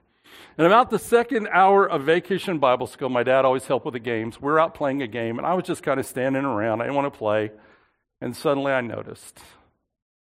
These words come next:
I was in that shadow. I remember the feeling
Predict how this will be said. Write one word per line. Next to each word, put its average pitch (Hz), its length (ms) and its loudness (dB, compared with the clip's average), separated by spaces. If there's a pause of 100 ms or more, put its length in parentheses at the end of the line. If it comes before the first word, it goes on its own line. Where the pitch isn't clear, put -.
(840)
I 127 60 -10
was 120 120 -6
in 120 120 -4
that - 180 -10
shadow. 117 480 -12 (2250)
I - 20 -18
remember 196 380 -4
the 143 140 -6
feeling 135 720 -8